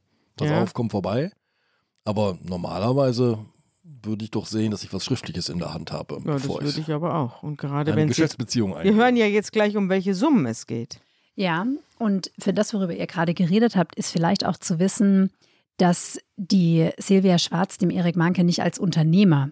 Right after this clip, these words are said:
Speaker 3: begegnet ist, sondern anders. Ich kann ja mal erzählen, wie die beiden sich kennengelernt haben. Und zwar müssen wir da zuerst sagen, dass es vorher eine Tat gab. Da gab es zwei Männer, zwei ehemalige Freunde von Silvia Schwarz. Die wollten ihr helfen,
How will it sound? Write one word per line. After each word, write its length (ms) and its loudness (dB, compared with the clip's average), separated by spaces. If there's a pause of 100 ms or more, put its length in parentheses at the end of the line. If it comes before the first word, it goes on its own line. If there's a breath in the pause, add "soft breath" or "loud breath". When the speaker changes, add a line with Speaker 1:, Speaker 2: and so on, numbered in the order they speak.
(120)
Speaker 3:
begegnet 460 -2
ist, 160 -6
sondern 280 2
anders. 300 -2
Ich 120 -10
kann 160 2
ja 80 4
mal 140 2
erzählen, 680 2
wie 80 -2
die 100 4
beiden 280 0
sich 240 -2
kennengelernt 680 -6
haben. 280 -12 (680)
Und 180 -2
zwar 200 -4
müssen 260 0
wir 80 0
da 160 -2
zuerst 480 -2
sagen, 360 -4
dass 200 -2
es 260 -8 (140)
vorher 840 0 (100)
eine 260 -2
Tat 420 -10
gab. 400 -6
Da 120 -2
gab 200 -2
es 180 -4
zwei 480 -4 (100)
Männer, 500 2
zwei 640 -4 (120)
ehemalige 520 4
Freunde 460 0
von 200 2
Silvia 400 2
Schwarz. 680 -4
Die 240 0
wollten 360 0
ihr 160 -6
helfen, 720 2